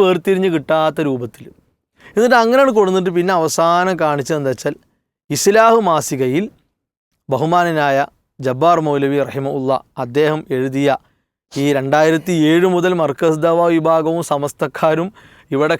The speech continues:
കേരളത്തിൽ വായിച്ച് നടന്നിരുന്ന കാര്യം അത് വീണ്ടും ഇയാൾ ഇതിലേക്ക് എന്ത് ചെയ്തു, വലിച്ചു കൊണ്ടുവന്നു.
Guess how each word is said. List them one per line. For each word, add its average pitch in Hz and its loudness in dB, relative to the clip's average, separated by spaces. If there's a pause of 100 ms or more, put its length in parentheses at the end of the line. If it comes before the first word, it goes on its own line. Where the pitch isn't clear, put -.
കേരളത്തിൽ 156 0 (120)
വായിച്ച് 147 0
നടന്നിരുന്ന 147 -2 (120)
കാര്യം 131 -2 (340)
അത് 139 0 (120)
വീണ്ടും 190 0 (120)
ഇയാൾ 151 2
ഇതിലേക്ക് 135 -4
എന്ത് 131 -10
ചെയ്തു, 131 -4 (420)
വലിച്ചു 131 -4
കൊണ്ടുവന്നു. 117 -8